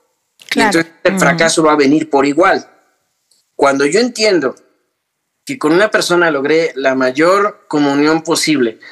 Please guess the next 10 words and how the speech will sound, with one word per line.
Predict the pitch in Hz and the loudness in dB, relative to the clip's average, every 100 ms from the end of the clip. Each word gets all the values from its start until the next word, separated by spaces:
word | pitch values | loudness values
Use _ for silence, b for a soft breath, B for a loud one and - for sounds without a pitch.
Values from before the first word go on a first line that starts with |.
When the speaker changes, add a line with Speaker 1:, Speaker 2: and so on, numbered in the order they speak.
| B B | B B
Speaker 2:
la | 123 123 | -2 0
mayor | 135 156 185 | 2 2 2
sinergia | 185 190 185 175 180 | 2 2 0 0 -4
posible, | 165 139 147 127 110 - B B B B _ - | -2 -4 -2 -2 -4 -10 B B B B _ -4
y | 143 135 123 | 0 2 2
evidentemente | 123 135 180 190 185 165 160 | 2 2 0 0 0 2 2
hay | 156 | 2
un | |
vínculo | 147 147 139 135 | 2 0 0 0
importante, | 120 139 135 156 143 127 127 131 _ | 0 -2 -2 0 -2 -2 -4 -4 _